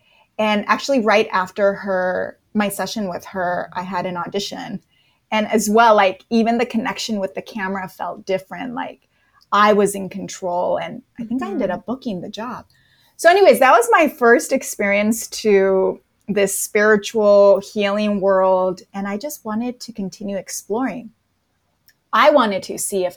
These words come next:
Speaker 1: I could do it by myself. So the
Speaker 2: Mm-hmm.
Speaker 1: next day I laid on the ground and I'm like, "Let me see if I can meditate." And I went into this deep trance where, again, my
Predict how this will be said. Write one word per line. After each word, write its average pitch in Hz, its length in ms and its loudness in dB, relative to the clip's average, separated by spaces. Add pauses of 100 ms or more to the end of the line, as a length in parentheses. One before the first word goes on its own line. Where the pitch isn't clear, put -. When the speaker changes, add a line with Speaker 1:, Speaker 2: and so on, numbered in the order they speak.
(100)
Speaker 1:
I 214 220 0
could 202 260 -6
do 175 120 -8
it - 140 -8
by - 140 -6
myself. - 640 -10 (380)
So 226 120 -4
the 220 100 0
Speaker 2:
Mm-hmm. 208 140 0
Speaker 1:
next 208 400 -2
day 208 480 2
I 196 160 0
laid 190 280 2
on 254 120 4
the 277 80 0
ground 208 600 0 (420)
and 214 100 -4
I'm 214 60 0
like, 226 160 0
"Let 247 220 4
me 659 140 0
see - 200 -2
if 440 220 6
I 302 80 4
can 240 340 -6
meditate." 202 480 -2
And 202 140 -6
I 214 140 -2
went 226 200 2
into 277 220 -2
this 190 320 -2 (220)
deep 247 340 -4
trance 196 640 -6
where, 185 200 -2
again, 196 320 -4
my - 160 -10